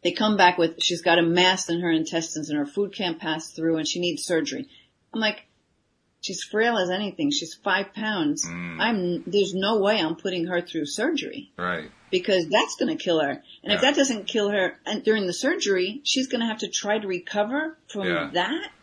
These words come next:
Speaker 1: stress
Speaker 2: Yeah.
Speaker 1: to her body. I'm like, "No, I'd rather her be happy if she's gonna die than she's gonna be happy in the process." You know what I
Speaker 2: Mm-hmm.
Speaker 1: mean?
Speaker 2: Mm-hmm.
Speaker 1: So that's how I left it. This one doctor really wanted me to do it.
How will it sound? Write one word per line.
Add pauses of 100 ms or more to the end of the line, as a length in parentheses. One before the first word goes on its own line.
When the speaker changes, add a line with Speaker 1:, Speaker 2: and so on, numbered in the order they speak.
(120)
Speaker 1:
stress
Speaker 2:
Yeah.
Speaker 1:
to
her
body. (300)
I'm
like,
"No,
I'd
rather
her
be
happy
if
she's
gonna
die (200)
than
she's
gonna
be
happy
in
the
process."
You
know
what
I
Speaker 2:
Mm-hmm.
Speaker 1:
mean? (220)
Speaker 2:
Mm-hmm. (140)
Speaker 1:
So
that's
how
I
left
it. (380)
This
one
doctor
really
wanted
me
to
do
it.